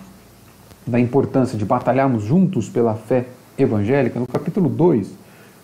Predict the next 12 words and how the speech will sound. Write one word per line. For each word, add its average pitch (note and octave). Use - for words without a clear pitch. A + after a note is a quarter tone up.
o C#3+
apóstolo D#3+
Paulo D#3+
vai D#3
iniciar D#3
tratando E3
dessa D3
importância D#3
da C#3+
unidade C#3+
da A2+
igreja. G2+